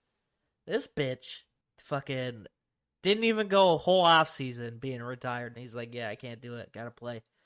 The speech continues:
Which is hilarious because his last touchdown ball sold at auction for five hundred eighteen thousand dollars, like, the day before he <laughs> announced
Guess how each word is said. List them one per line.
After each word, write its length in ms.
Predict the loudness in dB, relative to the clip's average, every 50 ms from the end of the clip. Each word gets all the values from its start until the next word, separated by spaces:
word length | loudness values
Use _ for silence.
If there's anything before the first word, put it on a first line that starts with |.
| _ _ _ _ _ _ _ _ _ _ _ _ _ _ _ _ _ _ _
Which 260 | -2 -2 -2 -2 0 -2
is 400 | 0 0 0 0 -2 -6 -10 -14 -16 -14
hilarious 720 | -14 -14 -14 -14 -12 -12 -10 -10 -10 -10 -12 -14 -16 -18 -18 _
because 920 | -16 -16 -16 -16 -14 -8 -4 -2 0 0 -2 -4 -8 -10 -14 -16 -16 -20 _ _ _ _ _ _ _ _ _ _
his 260 | -4 -4 -4 -4 -6
last 480 | -10 -10 -8 -6 -6 -6 -6 -8 -10
touchdown 560 | -8 -8 -8 -8 -8 -10 -8 -8 -8 -8 -10 -8
ball 520 | -6 -4 -4 -2 -2 -4 -6 -8 -10 _ _ _ _ _ _ _ _ _ _ _ _
sold 420 | -14 -10 -8 -2 0 0 0 0 -2
at 80 | -2
auction 540 | 0 0 0 -2 -2 -4 -8 -10 -10 -10 -12 _ _ _ _ _ _ -12
for 100 | -12 -12
five 400 | -12 -10 -6 -4 -2 -2 -2 -4
hundred 320 | -8 -10 -10 -10 -10 -12 -14 -16
eighteen 480 | -16 -16 -16 -16 -18 -18 -18 -18 -18 -14 _
thousand 480 | -6 -4 -4 -4 -6 -8 -10 -12 -14 -12
dollars, 640 | -12 -10 -8 -8 -8 -8 -8 -10 -10 -12 -14 -16 -18 -14
like, 240 | -14 -14 -14 _ _
the 100 | -12 -12
day 340 | -10 -8 -8 -6 -6 -6 -6
before 680 | -8 -10 -12 -12 -10 -8 -6 -6 -6 -6 -6 -8 -10 _ _ _ _ _ _ _ _
he 280 | _ _ -2 0 0
<laughs> 20 | 0
announced 600 | -2 -4 -4 -4 -4 -6 -8 -14 -14 -14 -14 -20